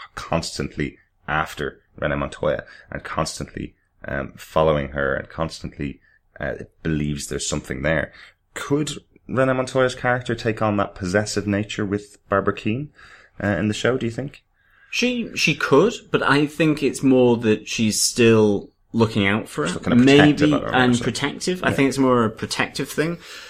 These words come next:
Speaker 2: That I think Montoya herself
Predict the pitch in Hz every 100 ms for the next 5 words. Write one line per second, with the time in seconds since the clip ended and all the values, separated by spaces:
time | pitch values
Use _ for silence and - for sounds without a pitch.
0 | - - _ _ - 117 117 110 - _
1 | _ - 110 117 - - _ _ _ _
2 | _ 117 107 - 147 135 113 107 - 123
3 | 165 -